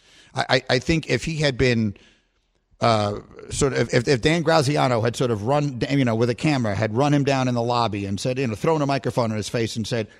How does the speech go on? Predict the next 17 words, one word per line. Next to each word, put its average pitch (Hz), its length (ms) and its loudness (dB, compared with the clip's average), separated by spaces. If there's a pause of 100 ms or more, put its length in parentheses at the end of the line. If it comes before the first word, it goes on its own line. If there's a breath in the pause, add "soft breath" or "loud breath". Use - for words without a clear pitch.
(120 soft breath)
"You 131 60 -10
know, 151 60 -4
what'd 170 140 0
you 160 80 0
guys 160 160 2
talk 160 220 0
about? 139 200 0
What 139 120 0
do 131 80 0
you 131 80 0
think?" 127 340 -4 (580 soft breath)
That's 196 220 0
why 233 120 4
I 165 100 4
continue 151 460 2
to 110 80 -2
say 107 500 0